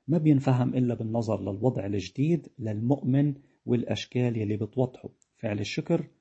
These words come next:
بيتم بالفرح. هيدا بيعني إنه في صعوبات بدها تقود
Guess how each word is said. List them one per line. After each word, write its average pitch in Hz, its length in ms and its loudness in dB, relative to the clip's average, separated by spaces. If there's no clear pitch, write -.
بيتم 139 580 0
بالفرح. 98 480 -8
هيدا 110 260 0
بيعني 120 380 2
إنه 104 120 0
في 104 140 -8
صعوبات 117 640 -2
بدها 104 200 -4
تقود 139 520 2